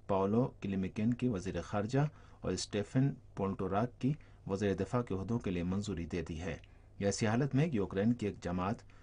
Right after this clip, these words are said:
یوکرین آپشن کے سربراہ وکٹر میدوچوک نے اتنے اہم عہدوں پر غیر ملکی شہریوں کے تقرر کو یوکرین کی قومی سلامتی کے لیے خطرہ قرار دیا ہے۔ میدوچوک نے کہا ہے کہ حساس اور اہم عہدوں پر غیر ملکی شہریوں کا تقرر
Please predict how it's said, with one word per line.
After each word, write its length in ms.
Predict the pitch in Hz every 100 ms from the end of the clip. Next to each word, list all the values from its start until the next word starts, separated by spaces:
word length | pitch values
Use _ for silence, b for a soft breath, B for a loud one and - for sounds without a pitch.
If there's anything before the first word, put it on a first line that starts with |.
| b -
یوکرین 460 | 101 98 113 123 131 -
آپشن 380 | 95 - 117
کے 120 | 113 92
سربراہ 460 | 98 85 95 113 98
وکٹر 320 | 92 - 110 87 82 - -
میدوچوک 720 | 98 95 104 - - 110 113
نے 120 | 98 123 - b b
اتنے 260 | 101 104 98
اہم 200 | 113 95
عہدوں 260 | 98 123
پر 160 | 135 131
غیر 140 | 98
ملکی 340 | 95 95 - 101
شہریوں 380 | - 92 104 107
کے 100 | -
تقرر 440 | 82 - 92 131
کو 240 | - 113 143 B B B
یوکرین 380 | 113 117 143 156
کی 120 | 127
قومی 300 | - 95 92
سلامتی 440 | - 101 104 120
کے 100 | 113
لیے 80 | 90
خطرہ 340 | - - 90 80
قرار 280 | 92 87
دیا 300 | 76 87 82
ہے۔ 120 | 92 - b b b b -
میدوچوک 640 | 113 135 131 135 151 143
نے 120 | 160 147
کہا 200 | 117 143
ہے 60 |
کہ 140 | 151 113
حساس 400 | 104 - 117 117
اور 100 | 110 -
اہم 280 | 104 113 104
عہدوں 240 | 98 117
پر 140 | 117 87
غیر 200 | 87 92
ملکی 340 | 95 92 98
شہریوں 380 | 90 92 101 113
کا 100 | 92
تقرر 400 | 85 - 90